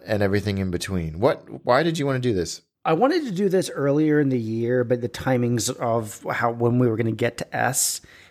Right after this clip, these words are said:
Speaker 2: was just, you know, not right, 'cause we were doing it, like, whether or not we would use this as a buying guide for Christmas. But don't buy stuff like that for other people if you don't know they're gonna,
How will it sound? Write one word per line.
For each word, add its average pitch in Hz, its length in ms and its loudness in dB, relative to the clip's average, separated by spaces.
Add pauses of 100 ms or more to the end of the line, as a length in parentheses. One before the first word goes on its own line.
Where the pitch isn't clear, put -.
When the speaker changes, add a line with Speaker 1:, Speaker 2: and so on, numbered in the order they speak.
(120)
Speaker 2:
was 117 380 -2
just, - 280 -2 (260)
you 139 140 0
know, 107 100 -2
not 107 340 -2 (180)
right, 117 480 -2 (640)
'cause 139 160 2
we 135 160 4
were 139 100 6
doing 135 240 2
it, 131 60 2
like, 120 160 0 (160)
whether 143 260 2
or 131 60 2
not - 260 -4
we 131 140 -2
would 117 160 -2
use 117 180 0
this 110 160 -4
as 110 100 -4
a 110 100 -2
buying 117 600 0
guide 107 320 -4
for - 140 -20
Christmas. - 580 -12 (560)
But 147 340 4
don't 175 240 2
buy 127 200 6
stuff - 260 -2
like 110 160 -4
that 107 160 -2
for 113 100 -6
other 107 140 -4
people 113 380 -4
if 101 100 -6
you 110 60 0
don't 113 140 0
know 104 120 -2
they're 104 120 -2
gonna, 104 300 -6